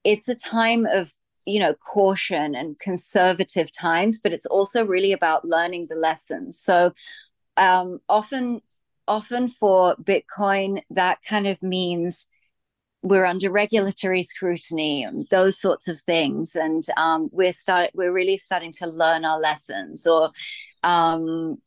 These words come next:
we've let different, different things hap-, different things into the Bitcoin ecosystem that maybe are polluting the ecosystem. And those things are being brought to light and shifted out. And we're kind of learning our lessons to move forward. Um,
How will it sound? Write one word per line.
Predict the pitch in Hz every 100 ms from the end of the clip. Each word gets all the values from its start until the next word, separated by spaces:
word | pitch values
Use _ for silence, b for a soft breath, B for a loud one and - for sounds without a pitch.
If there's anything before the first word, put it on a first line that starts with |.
| _ _
we've | 165 185 175
let | 190 -
different, | - 185 196 180 151 - -
different | 196 - 180 -
things | 202 180 175 170 - _ _ -
hap-, | 180 - 165 -
different | 208 196 185 -
things | 185 - -
into | 180 185 196 185
the | 170
Bitcoin | 185 - 190 147
ecosystem | 180 - 190 - 180 - 156 151
that | 156
maybe | - 170 180 170
are | - -
polluting | 170 165 165 - 180
the | 165 147
ecosystem. | - 175 175 196 - 240 240 254 B B -
And | 196
those | 185 190 -
things | 214 202
are | 202
being | 190 175
brought | 170 170 -
to | 190
light | 165 160 175 190
and | 175 165
shifted | 185 170 165 156
out. | 156 202 214
And | 196
we're | 190
kind | - 185
of | 190 170
learning | 165 165 170
our | 165 160
lessons | 139 - 165 - 160 -
to | 170
move | 160 151
forward. | - 139 131 - - - _ B B B B _ _
Um, | 170 180 170 170 170